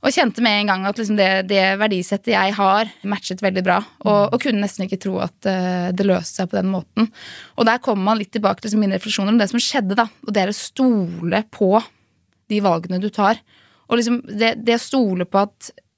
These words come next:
Speaker 1: det vanskelige valget og beslutningen jeg tok, det vil dra meg til noe. Og det å akseptere at det blir ikke som du har planlagt. Ikke sant? Det der å slippe kontrollen. Jeg er kjempedårlig på det i andre sammenhenger i livet.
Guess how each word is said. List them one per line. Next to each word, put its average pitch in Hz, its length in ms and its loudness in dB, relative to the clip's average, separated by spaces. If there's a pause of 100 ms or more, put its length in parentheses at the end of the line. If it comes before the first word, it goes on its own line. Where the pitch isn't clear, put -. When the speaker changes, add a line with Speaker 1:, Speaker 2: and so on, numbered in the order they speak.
(180)
Speaker 1:
det 208 480 0
vanskelige 208 400 -2
valget 185 320 -2
og 208 60 -2
beslutningen 196 340 -4
jeg 196 80 -4
tok, 254 220 -2
det 202 100 4
vil 220 140 0
dra 185 180 4
meg 180 220 -2
til 240 100 6
noe. 226 220 4 (840)
Og 226 80 -2
det 220 80 2
å 214 80 2
akseptere 190 800 0 (100)
at - 300 -12 (240)
det 220 100 -2
blir 180 140 -6
ikke - 180 -8
som 202 160 -4
du 175 80 -6
har 202 160 -4
planlagt. 202 460 -2 (240)
Ikke 226 100 -4
sant? 220 160 0
Det 220 80 2
der 202 80 4
å 214 80 -4
slippe 240 240 -4
kontrollen. 208 320 0
Jeg 440 80 -4
er - 300 -8
kjempedårlig 185 560 0
på 247 100 0
det 190 140 2
i 226 100 0
andre 196 320 0 (560)
sammenhenger 175 480 0
i 175 60 -2
livet. 196 240 0